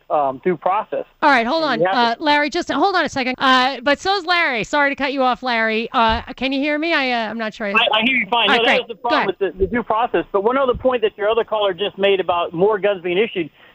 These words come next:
Speaker 1: you look at Switzerland, nobody messes with Switzerland because the government, when the children turn eighteen, they're issued a gun by the government, and they have shooting competitions sponsored by their government.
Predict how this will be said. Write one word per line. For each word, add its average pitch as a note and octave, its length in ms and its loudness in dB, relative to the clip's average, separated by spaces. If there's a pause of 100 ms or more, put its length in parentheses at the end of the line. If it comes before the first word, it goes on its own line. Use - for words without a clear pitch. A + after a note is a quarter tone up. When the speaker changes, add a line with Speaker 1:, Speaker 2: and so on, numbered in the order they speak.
(100)
Speaker 1:
you G3+ 80 -2
look B3 160 2
at G3+ 140 0 (100)
Switzerland, F#3+ 640 -2
nobody A#3 280 0
messes A3 380 -2
with F3+ 180 0
Switzerland G#3 400 0
because F#3 380 0
the F#3 60 -2
government, G#3 480 0
when F#3+ 140 -6
the F#3 100 2
children A3 400 0
turn G#3 180 -2
eighteen, G#3 400 0 (300)
they're G#3+ 140 2
issued A#3 440 -2
a G3 60 4
gun F#3 300 -2
by F#3+ 260 0
the G#3 100 0
government, D#3+ 400 -2
and E3 100 -2
they F#3+ 80 2
have G3+ 180 0 (100)
shooting C4+ 200 0
competitions F#3 540 -2 (100)
sponsored B3 440 -4
by D3+ 160 2
their C3+ 100 -4
government. B2+ 380 -4